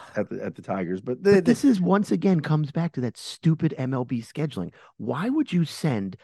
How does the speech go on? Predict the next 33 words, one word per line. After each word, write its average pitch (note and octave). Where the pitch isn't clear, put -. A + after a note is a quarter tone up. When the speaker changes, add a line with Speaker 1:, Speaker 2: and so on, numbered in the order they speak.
Speaker 2:
San -
Francisco D3
all B2+
the D#3+
way D#3
across B2
the G#2
country G#2
in F#2+
April G#2
for C3
their A#2
one A2+
visit F#2+
to G#2
Speaker 1:
All G#2+
right, F#2
Speaker 2:
Detroit? G#2+
Speaker 1:
exa-, A2
Speaker 2:
I -
mean, A2+
Speaker 1:
it's C3+
Speaker 2:
that's A2
Speaker 1:
dumb. D#2
Speaker 2:
so A3
stupid. -
Speaker 1:
It A#2
is A2
dumb. -
It G2
is F#2
dumb. C#2
But G#2+